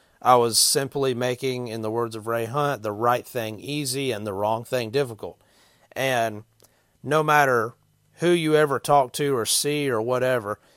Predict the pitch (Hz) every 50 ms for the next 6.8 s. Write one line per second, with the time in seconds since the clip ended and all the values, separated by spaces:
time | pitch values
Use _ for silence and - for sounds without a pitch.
0 | _ _ - 127 127 117 - 127 139 143 147 147 135 123 117 104 - 139 147 156
1 | 156 135 147 143 143 120 117 120 113 107 117 135 147 147 139 120 120 127 139 147
2 | 143 123 117 107 - - - 110 95 - - - - 156 151 127 117 113 - -
3 | - - _ _ _ _ _ _ - 120 127 135 139 127 123 120 110 101 135 135
4 | 131 - - - 110 98 98 117 131 - - 160 156 160 151 190 185 185 - _
5 | _ _ _ _ _ _ _ _ _ _ _ _ - - 127 113 - - 120 123
6 | 107 - - 135 147 - 165 143 127 120 120 120 - - - -